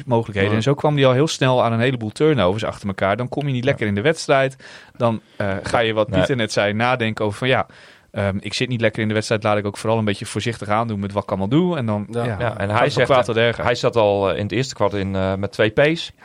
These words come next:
Speaker 1: die tweede
Speaker 3: Hij
Speaker 1: was ook weer goedkoop van een,
Speaker 3: Ja,
Speaker 1: een nieuw
Speaker 3: die,
Speaker 1: niveau.
Speaker 3: die was heel nie-, ja, die was heel bijzonder. Dat was een aanvallende, schijnbaar.
Speaker 2: Ik vond
Speaker 3: Nou,
Speaker 2: sowieso het
Speaker 3: ik,
Speaker 2: niveau
Speaker 3: ik
Speaker 2: van de scheidsrechters bedroevend laag, eh,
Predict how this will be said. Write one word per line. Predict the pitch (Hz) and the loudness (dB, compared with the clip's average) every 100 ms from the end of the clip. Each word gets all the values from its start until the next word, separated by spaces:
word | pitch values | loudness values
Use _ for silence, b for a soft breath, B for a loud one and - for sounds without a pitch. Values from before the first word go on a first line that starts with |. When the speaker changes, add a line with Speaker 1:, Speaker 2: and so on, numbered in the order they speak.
| B | B
Speaker 1:
die | - | -12
tweede | - 131 | 0 2
Speaker 3:
Hij | - | 4
Speaker 1:
was | 120 123 | 2 0
ook | 107 | 0
weer | 113 | 0
goedkoop | - 117 - 127 143 - | 0 -2 2 2 2 0
van | 120 | -2
een, | 117 | 0
Speaker 3:
Ja, | 110 101 107 110 | 2 4 4 4
Speaker 1:
een | 110 | 4
nieuw | 180 | 4
Speaker 3:
die, | 147 | 2
Speaker 1:
niveau. | 117 113 101 | 2 2 2
Speaker 3:
die | 101 | 2
was | 107 | 0
heel | 117 110 | 2 0
nie-, | 107 - | 0 -6
ja, | - 92 82 | -2 0 0
die | |
was | 90 | -4
heel | 113 131 | 0 0
bijzonder. | 123 110 127 | 0 -2 -4
Dat | 117 | -6
was | 92 | -2
een | 98 | -2
aanvallende, | 90 110 107 104 101 | 0 -2 0 -2 -2
schijnbaar. | - 110 113 98 107 | -2 -2 2 2 0
Speaker 2:
Ik | - | -4
vond | - 107 | -2 0
Speaker 3:
Nou, | 87 | 2
Speaker 2:
sowieso | 110 101 | 2 2
het | 113 | 0
Speaker 3:
ik, | 98 | 0
Speaker 2:
niveau | 101 101 | -2 -2
Speaker 3:
ik | 101 | -2
Speaker 2:
van | |
de | 95 | -6
scheidsrechters | - 98 95 90 92 | -2 -2 -4 -10 -12
bedroevend | 90 92 101 98 90 | -10 -8 -6 -6 -2
laag, | 87 87 | -2 -2
eh, | - | -4